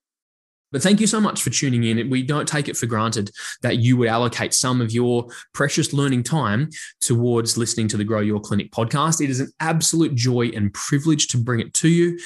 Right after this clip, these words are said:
Thank you for tuning into this episode. Make sure you do the actions, you get in touch, you jump in the Facebook group,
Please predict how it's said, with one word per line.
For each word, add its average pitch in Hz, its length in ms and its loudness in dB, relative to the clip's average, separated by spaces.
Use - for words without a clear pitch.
Thank 208 320 2
you 156 40 4
for 127 100 -4
tuning 117 320 0
into 101 140 0
this 104 200 0
episode. 110 340 0
Make 131 220 2
sure 147 160 2
you 107 140 0
do 190 160 6
the 165 100 4
actions, 110 580 -2
you 117 160 -4
get 156 200 2
in 185 140 6
touch, - 480 -4
you 98 100 -4
jump 139 280 0
in 147 60 4
the 131 60 2
Facebook 113 440 -2
group, 107 320 -2